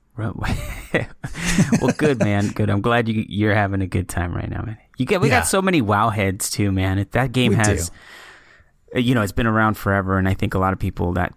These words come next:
Speaker 1: that was sort of their entry into, like, R P G, loot
Speaker 2: Yeah.
Speaker 1: game.
Speaker 2: It definitely was for me.
Speaker 1: Yeah.
Speaker 2: I went
Speaker 1: Yeah.
Speaker 2: from Halo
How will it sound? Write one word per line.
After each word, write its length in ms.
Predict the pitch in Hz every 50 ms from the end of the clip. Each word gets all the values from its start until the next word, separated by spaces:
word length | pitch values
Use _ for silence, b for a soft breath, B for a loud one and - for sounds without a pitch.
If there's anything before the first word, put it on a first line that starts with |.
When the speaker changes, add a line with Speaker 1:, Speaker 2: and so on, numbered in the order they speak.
| _ -
Speaker 1:
that 160 | 98 98 -
was 140 | 101 107 -
sort 260 | - - 110 101 98
of 100 | 92 101
their 200 | 92 92 90 - - _ _ _ _ _ _ _ _ _ _ _ -
entry 440 | 120 113 104 95 - - - 95 90
into, 240 | 90 90 - 101 90
like, 540 | 90 87 90 90 - - - - - - - - _ _ _ _ - - -
R 120 | 95 92
P 120 | - 92 90
G, 840 | 82 - 95 92 90 90 87 90 87 87 87 87 92 98 98 - - _ _ -
loot 240 | 98 98 98 101 -
Speaker 2:
Yeah. 120 | 95 85 98
Speaker 1:
game. 480 | 95 90 87 87 90 90 90 101 104 -
Speaker 2:
It 140 | 143 147 -
definitely 420 | - 123 127 - - 160 123 113
was 200 | 98 92 87 -
for 120 | - - 90
me. 200 | 87 90 90 87
Speaker 1:
Yeah. 100 | 90 92 101
Speaker 2:
I 120 | 101 107
went 240 | 120 131 127 113 104
Speaker 1:
Yeah. 100 | - 90
Speaker 2:
from 260 | 107 101 95 90 85
Halo 680 | 85 - - 117 117 113 101 95 90 87 87 85 87